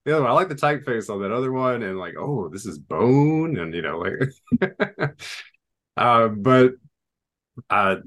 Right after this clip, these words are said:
I, you know, kidding aside, I, um, it is, I think it adds to, I think it shows just how immature and, um,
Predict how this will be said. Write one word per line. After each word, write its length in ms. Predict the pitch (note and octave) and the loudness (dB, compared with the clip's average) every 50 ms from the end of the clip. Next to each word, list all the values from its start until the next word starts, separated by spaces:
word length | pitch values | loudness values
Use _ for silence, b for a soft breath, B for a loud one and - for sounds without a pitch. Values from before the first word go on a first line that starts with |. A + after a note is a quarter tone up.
| - E2+ | -8 -4
I, 140 | D#2+ F2 F2 D#2 D2 - | -4 -4 -4 -6 -8 -8
you 100 | F#2+ F2 | -6 -6
know, 140 | D2+ D2+ | -6 -8
kidding 280 | D#2 - G2+ F2 E2+ D#2 | -4 -2 -2 -2 0 -2
aside, 400 | D#2 D2+ - D#2+ D2 D#2 D#2+ D2+ | -4 -6 -4 -4 -4 -4 -6 -4
I, 300 | D2+ D#2 F2 F2 E2+ E2+ | -2 -2 0 0 0 0
um, 540 | E2 D#2+ D#2 D#2 D#2 D#2 D2+ D2+ D2+ D2 - - _ _ _ _ _ _ _ _ _ _ _ _ _ _ _ _ | 0 0 0 -2 -2 -4 -6 -8 -10 -12 -12 -14 _ _ _ _ _ _ _ _ _ _ _ _ _ _ _ _
it 140 | C3+ D3 | 4 6
is, 220 | D3 C3+ A#2 G2+ F#2+ | 8 6 6 4 4
I 100 | G2 A2 | 0 2
think 180 | - C3 A2 | 2 0 2
it 100 | A#2 G#2+ | 2 2
adds 280 | F2+ F#2 F2+ E2+ E2 - | 2 0 0 -2 -4 -8
to, 160 | - - - - | -14 -10 -4 -4
I 120 | G2 G2 | -4 0
think 160 | - G#2 F#2+ | 0 -2 -2
it 120 | F#2+ F2 D2 | -2 -4 -4
shows 440 | - - F2 D#2 D#2 D#2+ D#2+ D#2 | -6 -8 -6 -6 -6 -6 -8 -10
just 260 | - - E2 D#2 - - | -12 -14 -14 -14 -10 -6
how 360 | D2+ C#2+ C#2+ C#2+ C#2+ C#2+ D2 D2 _ D#2 | -4 -4 -4 -4 -6 -8 -12 -14 _ -10
immature 840 | F#2+ F2+ D#2 D#2+ D2+ - - D#2+ D2+ D2+ D2+ D2 C#2+ D2 D2 D2+ D#2 _ _ _ _ _ _ _ | -8 -6 -6 -6 -8 -8 -8 -8 -6 -6 -6 -4 -4 -6 -8 -8 -12 _ _ _ _ _ _ _
and, 640 | - D2+ D2+ D2+ C#2+ C#2 C#2+ C#2+ C#2 C#2+ C#2+ D2+ D2 - - - - - - _ _ _ | -8 -6 -4 -4 -4 -6 -6 -8 -10 -10 -12 -12 -12 -14 -14 -14 -14 -16 -18 _ _ _
um, 920 | - C#2 C2+ C2+ C2+ C#2 C#2 - - - - - - D2 D2 D2+ - - | -14 -14 -12 -10 -10 -10 -10 -10 -12 -14 -16 -16 -16 -16 -16 -16 -16 -18